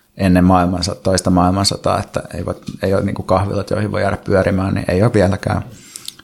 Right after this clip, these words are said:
Joukkoliikenne on Helsingissä tosi ihanan luotettavaa ja hyvää, sanoi Antti Holma mitä tahansa. Ää, mulla on mun omat kaverit täällä ja myös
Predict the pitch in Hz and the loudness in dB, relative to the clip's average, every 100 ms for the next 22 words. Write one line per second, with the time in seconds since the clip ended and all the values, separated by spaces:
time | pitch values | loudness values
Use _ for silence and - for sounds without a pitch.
0 | _ 139 113 131 131 120 117 113 110 110 | _ 2 4 4 4 4 4 2 4 4
1 | 104 104 101 - 101 - - 98 101 98 | 4 2 2 -2 -4 -6 -6 0 2 4
2 | 92 92 92 90 - 92 87 90 98 98 | 4 4 2 0 0 2 2 2 2 2
3 | 95 92 92 - - - - 95 90 90 | 2 0 -2 -12 -20 -10 0 4 4 2
4 | - 92 92 92 92 90 92 110 117 110 | 0 0 2 2 0 0 2 4 6 4
5 | 104 104 - _ - - - - - - | 2 0 -4 _ -20 -20 -20 -20 -20 -20
6 | - 104 98 92 95 98 - _ _ _ | -4 0 2 4 2 -2 -6 _ _ _
7 | 110 101 92 92 95 101 87 98 113 139 | 4 6 6 4 4 4 4 4 4 4
8 | 139 - 131 127 135 - - _ _ _ | 0 2 2 4 2 0 -10 _ _ _
9 | _ _ _ - 85 87 85 - - | _ _ _ -2 2 2 0 -4 -8